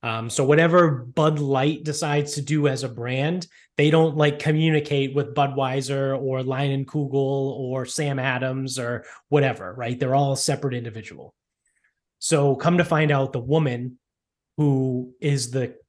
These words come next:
the marketing king or queen at Bud Light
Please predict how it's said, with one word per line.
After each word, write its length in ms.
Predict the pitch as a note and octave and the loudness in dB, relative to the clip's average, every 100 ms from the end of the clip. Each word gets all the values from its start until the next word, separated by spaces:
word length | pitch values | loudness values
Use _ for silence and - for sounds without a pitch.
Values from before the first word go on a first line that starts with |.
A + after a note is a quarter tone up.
| - | -4
the 120 | C3 | -2
marketing 580 | B2 D#3 D3 D#3+ B2+ A2+ | 2 2 4 2 0 -2
king 440 | - C3 G#2 G#2+ - | -6 -6 -6 -10 -12
or 100 | A2 | -12
queen 500 | G2+ - A#2+ G#2 G#2+ - _ _ _ _ _ | -6 -2 -2 -4 -10 -14 _ _ _ _ _
at 340 | - B2 - B2+ | -6 -4 -4 0
Bud 240 | D3+ C#3 | 2 2
Light 460 | B2+ C3 B2+ G#2+ | 0 0 0 -6